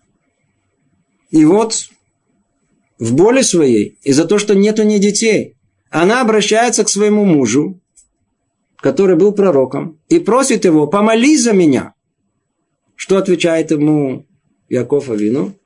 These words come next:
Что он отвечает? О том, что "А тахата элоким анохи", я что, вместо Творца? Что он ему ответил? Она, он ему от-, он ей ответил. Ответил по делу. Кому надо обращаться в таких ситуациях? Непосредственно к Творцу.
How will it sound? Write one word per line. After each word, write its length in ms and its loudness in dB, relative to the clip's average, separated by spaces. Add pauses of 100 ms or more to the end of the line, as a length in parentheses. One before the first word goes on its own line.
(760)
Что 280 -2
он 100 2
отвечает? 760 -2 (720)
О 200 -4
том, 220 0
что 320 0
"А 240 -2
тахата 1000 -6
элоким 360 -2
анохи", 320 -4
я 160 0
что, 200 -2
вместо 320 -2
Творца? 520 -6 (1600)
Что 260 0
он 80 2
ему 180 0
ответил? 480 -2
Она, 400 -4
он 160 -2
ему 180 -4
от-, 140 -10
он 240 -4
ей 140 0
ответил. 360 -4
Ответил 460 -2
по 120 -2
делу. 440 0 (360)
Кому 280 4
надо 300 2
обращаться 640 0
в 60 -6
таких 280 -2
ситуациях? 720 -2
Непосредственно 800 0
к 260 -2
Творцу. 640 -2